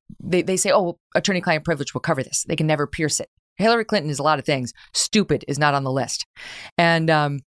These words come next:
so they use Sussman, use the lawyer, <laughs> an attorney-client. So he went in there and he's like, "Hey, look at this stuff. There are, there are Russian communications with a Russian iPhone, smartphone coming out of Trump Tower and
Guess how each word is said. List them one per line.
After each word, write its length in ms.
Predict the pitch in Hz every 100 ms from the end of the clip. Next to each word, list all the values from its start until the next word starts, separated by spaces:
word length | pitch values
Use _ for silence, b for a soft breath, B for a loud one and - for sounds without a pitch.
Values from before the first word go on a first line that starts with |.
| _ _ - -
so 120 | 214
they 80 | 208
use 260 | 202 208
Sussman, 400 | 220 - - 147 143
use 160 | 175
the 60 | 240
lawyer, 360 | 311 453 262 -
<laughs> 140 | 190
an 100 | 185 160
attorney-client. 540 | 202 175 294 349 - -
So 120 | 170
he 180 | 175 220
went 220 | 196 180
in 120 | 156
there 300 | 135 135 165 B B -
and 100 | 165
he's 140 | 165
like, 120 | 156
"Hey, 120 | 156
look 200 | 160 170
at 40 | 175
this 140 | 151
stuff. 260 | - 196 -
There 220 | - 165 151
are, 60 |
there 120 | 151 139
are 120 | 131
Russian 560 | 135 196 - 214 202 - b -
communications 540 | 233 277 254 220 202
with 100 | 160
a 60 | 135
Russian 600 | 165 190 - 190 185 175 b b b b
iPhone, 480 | 160 175 151 123 -
smartphone 580 | 175 180 - 139 120 147 b b b -
coming 640 | - 185 180 180 175 175 - _ _ _ _ _ _ 156
out 280 | 185 202 -
of 360 | 175 170 143 156
Trump 280 | - 185 -
Tower 460 | - 185 175 139 -
and 140 | 165